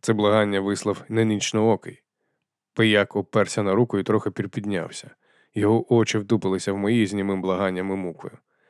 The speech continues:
Я бачив уже такі очі у хворих тварин. "Може, нам слід допомогти йому?" невпевнено спитав нічноокий. "Цить!"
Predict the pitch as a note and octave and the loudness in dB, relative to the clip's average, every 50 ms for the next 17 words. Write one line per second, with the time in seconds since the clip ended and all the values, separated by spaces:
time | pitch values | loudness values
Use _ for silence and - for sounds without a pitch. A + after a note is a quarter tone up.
0 | _ _ _ _ _ _ - - A2+ A#2 B2 C#3+ C3 A#2+ - A2 G2 G#2+ G2+ F#2+ | _ _ _ _ _ _ -2 2 2 4 6 6 6 6 4 0 -2 -2 -2 -2
1 | F#2+ - F#2+ - - F2+ F2 E2+ D#2+ - - F2 E2+ - - G2 F#2+ F2 F2 - | -2 -4 -6 -6 -6 -6 -6 -6 -8 -8 -10 -10 -10 -8 -6 -4 -4 -4 -6 -8
2 | - - F2+ F2 D#2 D2 - _ _ _ _ _ _ _ _ _ _ _ _ _ | -8 -8 -8 -8 -10 -12 -18 _ _ _ _ _ _ _ _ _ _ _ _ _
3 | _ _ _ _ - - B2 C#3 D3 C#3 C#3+ C#3+ C#3+ D3 C#3 C3+ C3 - C3+ C#3+ | _ _ _ _ -8 -4 0 2 2 4 2 2 2 2 0 0 -2 -4 -4 -4
4 | C#3+ C#3 C#3 C3+ C3 C#3 C#3+ C#3+ C3 C3+ - B2+ D3+ E3+ D#3+ C3 A2 G2 - _ | -2 0 0 2 4 4 4 2 0 -2 -4 -2 0 0 0 -2 -4 -8 -10 _
5 | _ _ _ _ _ _ _ _ _ _ _ _ _ - A2+ A2+ G#2+ F2+ A2 A2 | _ _ _ _ _ _ _ _ _ _ _ _ _ 0 2 2 2 4 4 2
6 | G#2 G#2 G2+ G2 G2 F#2 - - - G#2+ F2+ G#2 G2 G2 G2 G2+ F#2+ - - G#2 | 2 4 0 -2 -2 -4 -4 -2 -2 0 2 0 0 0 -2 -4 -4 -4 -4 -4
7 | F#2 F2 E2+ - - - - _ _ _ _ _ _ _ _ _ _ _ - - | -4 -4 -6 -10 -16 -20 -20 _ _ _ _ _ _ _ _ _ _ _ -4 2
8 | A#2+ A#2 G#2+ - - - | 2 2 2 0 -6 -20